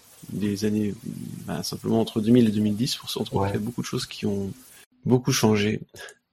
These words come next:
Speaker 1: Euh, sur cet extrait-là, dé-, déjà, pourquoi toi tu l'as choisi ? Pourquoi tu as considéré qu'il était intéressant ?
Speaker 2: Parce que la notion de bloc est ultra intéressante dans la théorie, euh,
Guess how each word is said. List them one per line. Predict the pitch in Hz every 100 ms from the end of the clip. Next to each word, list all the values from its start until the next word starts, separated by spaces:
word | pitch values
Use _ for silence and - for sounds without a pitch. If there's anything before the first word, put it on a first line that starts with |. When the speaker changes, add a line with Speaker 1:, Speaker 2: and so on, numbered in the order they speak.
| - - - - - -
Speaker 1:
Euh, | 117 117 117 113 113 113
sur | - -
cet | - -
extrait-là, | 135 - - - 123 120 131 180 226 - _
dé-, | - - 107 127 120
déjà, | 120 123
pourquoi | - - -
toi | - 135
tu | -
l'as | 113
choisi ? | 104 110 101 87 - _ _ -
Pourquoi | 117 117
tu | 113 101
as |
considéré | - - - 113
qu'il | 117
était | 101 -
intéressant ? | 90 104 98 - - -
Speaker 2:
Parce | -
que | 135
la | 113
notion | 104 113 - - 127 123 - 101
de | 107
bloc | 98 127 143 101
est |
ultra | 104 110 - 110
intéressante | 104 101 98 - 135 127
dans | 101 95
la | 92
théorie, | 104 101 98 110 120 101
euh, | 90 90